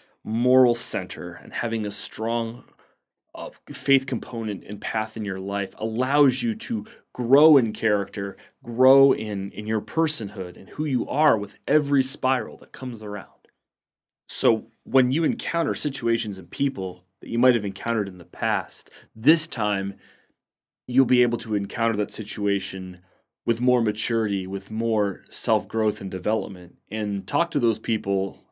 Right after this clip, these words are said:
and, and talk to those situations in an evolved way.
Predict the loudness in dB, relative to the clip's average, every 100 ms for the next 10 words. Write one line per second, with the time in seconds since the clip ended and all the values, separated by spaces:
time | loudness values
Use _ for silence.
0 | -8 -6 -6 -8 -10 -8 -4 -2 -2 -2
1 | _ -4 2 4 4 2 -8 -8 -6 -4
2 | -6 -8 -12 -12 -16 _ _ _ _ _
3 | _ _ 0 2 4 2 4 2 2 -2
4 | -4 -6